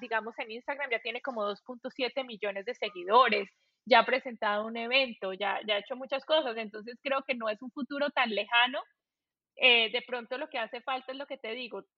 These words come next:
ya combinarlos con más, eh, em,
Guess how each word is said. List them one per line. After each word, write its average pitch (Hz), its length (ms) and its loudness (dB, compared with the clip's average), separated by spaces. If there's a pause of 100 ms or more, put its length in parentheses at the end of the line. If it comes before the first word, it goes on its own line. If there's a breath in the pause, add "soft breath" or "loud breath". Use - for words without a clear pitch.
(140)
ya 214 140 0
combinarlos 247 600 -6
con 262 200 -12
más, 214 240 -2 (140)
eh, 240 280 0 (300)
em, 247 500 -2